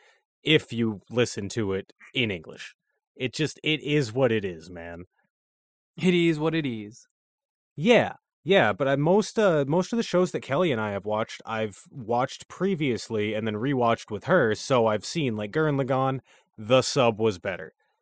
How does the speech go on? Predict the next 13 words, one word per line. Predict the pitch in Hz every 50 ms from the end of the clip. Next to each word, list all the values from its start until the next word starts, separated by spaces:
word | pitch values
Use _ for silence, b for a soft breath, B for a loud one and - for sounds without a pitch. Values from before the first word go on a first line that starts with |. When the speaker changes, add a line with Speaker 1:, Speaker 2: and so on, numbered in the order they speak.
| _ _
Speaker 1:
Like, | - 127 127 135
with, | 143 151 107
eh, | 135 143 160 156 160 - -
wholeheartedly, | - 104 147 175 165 131 127 139 127 120 117 113 101 104 104 107
I, | 101 101 104 101 95 -
I | 123 117 110
believe | 104 - 120 107 98 107 117 107 107 92
that | - 101 -
the | - -
sub | - 135 113 101 87 110
was | 98 85 82
just | - - 113 98 87 - - -
better, | - 98 92 87 85 -